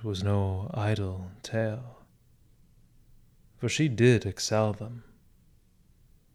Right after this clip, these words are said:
Nor couldst thou have said whether she was more distinguished in the merit of her swiftness or in the excellence of her beauty.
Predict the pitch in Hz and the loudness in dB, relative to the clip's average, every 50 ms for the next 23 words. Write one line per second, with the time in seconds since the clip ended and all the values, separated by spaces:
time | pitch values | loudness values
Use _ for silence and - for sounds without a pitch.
0 | _ _ _ _ - - - - - - _ _ - - _ - 120 117 120 127 | _ _ _ _ -20 -20 -20 -20 -20 -20 _ _ -20 -14 _ 4 8 10 12 12
1 | 131 127 127 123 120 123 - 131 131 127 123 - - - 120 107 107 107 110 110 | 12 12 12 10 8 6 4 4 4 4 2 -2 -4 0 4 6 8 8 8 8
2 | 110 113 113 101 98 98 98 92 95 - - - - 113 117 117 117 117 120 120 | 6 4 2 2 0 0 -2 -2 -2 -2 -2 0 2 2 2 2 0 -4 -6 -8
3 | 117 - - - _ _ - - - - - - - _ _ _ _ _ _ _ | -12 -14 -18 -20 _ _ -20 -20 -20 -20 -20 -20 -20 _ _ _ _ _ _ _
4 | - - 107 104 101 92 98 95 - - - 101 98 95 95 90 92 101 101 101 | -10 0 4 6 6 6 6 4 2 2 2 2 2 2 0 0 2 2 2 4
5 | 104 110 110 104 90 - - - - - 113 113 113 113 104 104 101 92 - - | 4 4 4 2 0 -2 -6 -4 -2 0 2 2 2 2 2 2 2 0 -2 -4
6 | - 104 98 98 95 95 98 101 101 104 101 101 - - - 127 101 - 98 95 | -4 -4 -2 0 0 2 4 4 6 4 4 2 0 0 -2 -2 -2 -2 -4 -4
7 | 92 - - - - 139 147 143 - - - - - - 123 120 - - - - | -2 -2 -2 -2 0 0 -2 -2 -2 -8 -14 -12 -10 -10 -10 -10 -10 -10 -10 -10
8 | - - - - - - - - - - - - - - - - - - - - | -10 -14 -18 -20 -20 -20 -20 -20 -20 -20 -20 -20 -20 -20 -20 -20 -20 -20 -20 -20
9 | - - - - - 104 98 95 95 92 90 92 95 95 92 92 - - - - | -20 -20 -20 -10 -6 -2 -2 0 0 0 2 2 4 2 2 2 0 -2 -2 -2
10 | 95 90 90 90 90 - - 98 85 90 92 85 82 90 95 101 107 104 - - | -2 -4 -4 -4 -4 -2 -2 -2 0 0 -2 -4 -2 0 2 4 4 2 0 -2
11 | - 123 120 117 - - | -8 -12 -14 -16 -16 -18